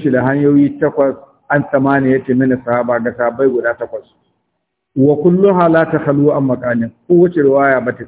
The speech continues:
tsira daga sukan malamai ba. Walakinahu yashuddu ba'daha ba'dan, sai dai wata ruwaya tana karfafa wata. Wa fihi dalilun ala tahrimi lubsi rijali dhahab.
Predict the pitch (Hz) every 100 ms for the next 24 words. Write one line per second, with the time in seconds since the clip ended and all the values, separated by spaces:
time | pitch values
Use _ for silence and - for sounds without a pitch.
0 | _ 156 156 156 127 123 - 135 123 120
1 | 113 110 110 107 - _ _ _ _ _
2 | _ _ _ _ _ _ _ _ _ 139
3 | 135 160 156 160 147 139 143 139 143 151
4 | 135 131 127 135 123 123 139 131 127 117
5 | 113 113 139 143 143 143 147 185 160 131
6 | 131 123 107 139 127 117 131 117 101 107
7 | 113 110 104 _ _ _ _ _ _ _
8 | _ _ _ _ _ _ _ _ _ _
9 | _ 131 123 156 143 135 135 156 143 131
10 | 131 139 135 135 123 143 135 123 131 -
11 | 120 120 123 151 135 104 110 110